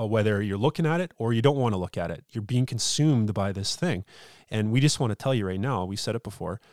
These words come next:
porn is a surface level manifestation of a deeper issue in your life.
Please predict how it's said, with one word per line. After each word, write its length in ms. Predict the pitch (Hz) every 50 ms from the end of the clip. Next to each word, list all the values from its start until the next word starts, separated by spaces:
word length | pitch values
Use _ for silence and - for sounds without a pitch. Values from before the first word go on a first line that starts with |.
| _ _ _ _ -
porn 320 | - 147 143 151 180 185 -
is 580 | 117 120 117 113 113 113 117 - - - - - _
a 80 | - 117
surface 720 | 110 - - - 143 143 139 - - 156 - - - -
level 560 | 113 113 113 113 113 113 110 113 113 110 107 -
manifestation 840 | 123 110 110 110 113 113 - 120 - - - 101 101 - - 107
of 80 | 101 98
a 40 | 98
deeper 540 | 90 92 95 95 92 - 104 98 90 90 - -
issue 380 | 101 101 - - - 82 80 - _ _ _
in 80 | - 104
your 120 | 95 92 92
life. 360 | 95 90 82 98 - - -